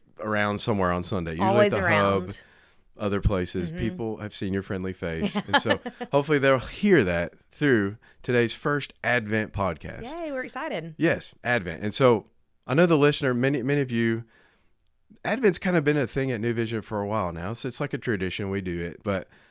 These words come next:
Speaker 1: when I was a kid, I mean, like, prior to working at a church, when you hear Advent, I'm like,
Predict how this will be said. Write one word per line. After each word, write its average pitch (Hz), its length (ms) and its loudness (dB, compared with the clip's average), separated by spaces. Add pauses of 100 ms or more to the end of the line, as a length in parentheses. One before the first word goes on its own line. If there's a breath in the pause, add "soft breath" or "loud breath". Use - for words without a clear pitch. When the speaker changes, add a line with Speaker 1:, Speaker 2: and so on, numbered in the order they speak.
(440 soft breath)
Speaker 1:
when 117 160 2
I 185 120 4
was 254 160 4
a 131 80 4
kid, 95 480 0
I 117 80 -4
mean, 120 160 4
like, 110 160 2
prior 151 320 2
to 131 160 -4
working 110 400 -4
at 92 80 -4
a 87 80 -6
church, 120 560 -6
when 104 100 -2
you 113 80 2
hear 123 180 0
Advent, 101 440 -6
I'm 98 100 -6
like, 95 160 -4